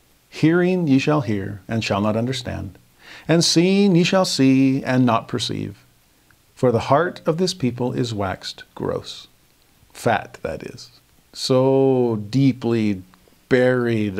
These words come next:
underneath this unfeeling layer that God cannot push his hand through to inscribe upon our fleshy tables. No, our heart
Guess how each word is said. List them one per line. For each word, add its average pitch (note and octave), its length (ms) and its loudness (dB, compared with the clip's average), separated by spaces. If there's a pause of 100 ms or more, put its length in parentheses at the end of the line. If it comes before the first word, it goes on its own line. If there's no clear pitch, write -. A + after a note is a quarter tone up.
underneath A#2 580 -2
this A2 220 -2 (120)
unfeeling B2+ 920 2
layer G#2+ 600 2
that G#2+ 240 -6
God B2 340 0
cannot B2 720 -2 (920)
push - 420 2
his E3 240 4
hand C3 580 0 (240)
through A2 420 -8 (800)
to B2+ 140 0
inscribe A2+ 440 -2
upon G2+ 280 -4
our F#2 120 -4
fleshy - 340 -8
tables. - 480 -12 (440)
No, G2+ 340 -4
our G2+ 200 -2
heart A#2+ 400 -4